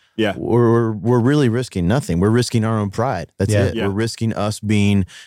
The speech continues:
Speaker 2: made fun of or feeling inadequate or small.
Speaker 1: Sure.
Speaker 2: That's the only risk is something
Speaker 3: Yeah.
Speaker 2: that is a pride issue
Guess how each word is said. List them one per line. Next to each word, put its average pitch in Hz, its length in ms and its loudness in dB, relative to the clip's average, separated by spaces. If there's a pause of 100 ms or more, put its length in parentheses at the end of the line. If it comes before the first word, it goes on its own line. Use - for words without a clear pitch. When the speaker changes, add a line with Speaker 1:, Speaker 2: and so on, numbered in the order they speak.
(120)
Speaker 2:
made 90 160 0
fun 123 260 -2
of 143 440 -2
or 104 260 4
feeling 107 400 0
inadequate 110 560 0
or 98 80 2
small. 101 280 -2
Speaker 1:
Sure. 127 80 2
Speaker 2:
That's 120 160 -4
the - 120 -10
only 127 240 2
risk 127 380 0
is 98 80 -4
something 107 240 0
Speaker 3:
Yeah. 104 60 2
Speaker 2:
that 101 120 0
is 98 140 -4
a 92 60 -2
pride 113 340 0
issue 92 400 -4